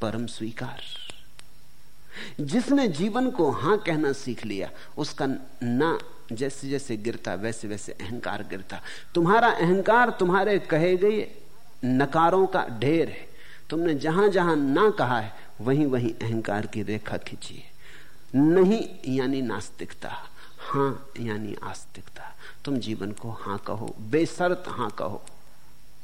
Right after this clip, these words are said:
और तुम पाओगे दिल की लगी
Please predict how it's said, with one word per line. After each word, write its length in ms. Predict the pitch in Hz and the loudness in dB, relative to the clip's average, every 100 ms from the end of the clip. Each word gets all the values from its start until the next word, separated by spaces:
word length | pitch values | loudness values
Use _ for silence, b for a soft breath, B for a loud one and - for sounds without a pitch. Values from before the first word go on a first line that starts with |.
| b b b - | b b b -8
और 120 | 107 | -6
तुम 200 | - 104 | -4 -6
पाओगे 500 | 101 98 107 101 - - - b b b b b b b b b - - - - - - 117 | -4 -4 -4 -6 -10 -10 -10 b b b b b b b b b -10 -10 -10 -10 -10 -10 -6
दिल 240 | 110 147 | 0 0
की 160 | - 107 | 0 -2
लगी 380 | 101 107 120 | -2 -2 -4